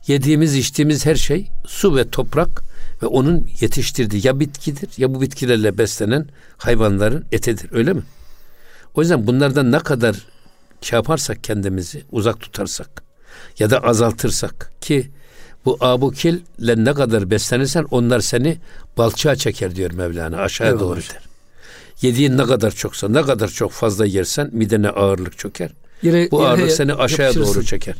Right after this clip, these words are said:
Speaker 1: Ama mideyi ne kadar boş bırakırsan, yüzmenin şartı ne? Nefesi çekiyorsun. İçinde tuttuğun zaman zaten o seni kaldırıyor bu sefer şey. Aynen onun gibi. Mideni boş bıraktığın zaman,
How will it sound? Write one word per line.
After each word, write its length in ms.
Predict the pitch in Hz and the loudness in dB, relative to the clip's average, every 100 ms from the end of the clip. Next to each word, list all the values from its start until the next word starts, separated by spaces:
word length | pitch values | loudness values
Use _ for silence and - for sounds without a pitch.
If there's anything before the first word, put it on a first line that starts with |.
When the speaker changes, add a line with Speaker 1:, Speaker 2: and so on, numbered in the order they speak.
| - - - - - - | -8 -10 -12 -14 -14 -4
Speaker 1:
Ama 240 | 139 151 | 0 2
mideyi 340 | 117 120 135 143 | 4 4 2 2
ne 120 | 156 | 2
kadar 340 | 127 113 104 | 2 0 0
boş 200 | 107 - | -2 -2
bırakırsan, 580 | 110 107 98 101 - 143 - - - - - - - - - | 0 0 0 -4 -4 -6 -8 -20 -20 -20 -20 -20 -20 -20 -6
yüzmenin 380 | 127 117 147 151 | -4 0 2 2
şartı 440 | 139 135 - 151 | 0 -2 0 -2
ne? 140 | 123 151 - - | -2 -6 -12 -6
Nefesi 360 | 104 131 117 127 | -2 -2 -2 -4
çekiyorsun. 580 | 127 - 143 - 80 - - - - - - - - - - | -4 0 -2 -2 -8 -12 -20 -20 -18 -20 -20 -20 -20 -20 -12
İçinde 380 | - - 143 135 | -8 -2 0 0
tuttuğun 340 | 139 - - 139 | -2 -2 0 2
zaman 300 | 113 107 107 | 2 2 2
zaten 340 | 110 107 160 | 0 0 0
o 80 | 143 | -2
seni 320 | - - 143 | -4 -2 -2
kaldırıyor 440 | 123 113 117 120 92 | 0 2 2 0 -2
bu 80 | |
sefer 260 | 85 92 85 | -6 -4 -4
şey. 240 | 80 92 - - - _ _ _ - - _ - - - | -6 -10 -12 -20 -20 _ _ _ -20 -20 _ -20 -16 -4
Aynen 280 | 127 123 135 | -2 0 0
onun 300 | 117 107 101 | 2 2 2
gibi. 200 | 92 87 | 0 -2
Mideni 400 | 95 101 113 117 | 0 2 2 2
boş 240 | 135 - | -2 -2
bıraktığın 360 | 101 92 - 101 | -2 -2 0 -2
zaman, 380 | 90 98 139 | 0 0 -2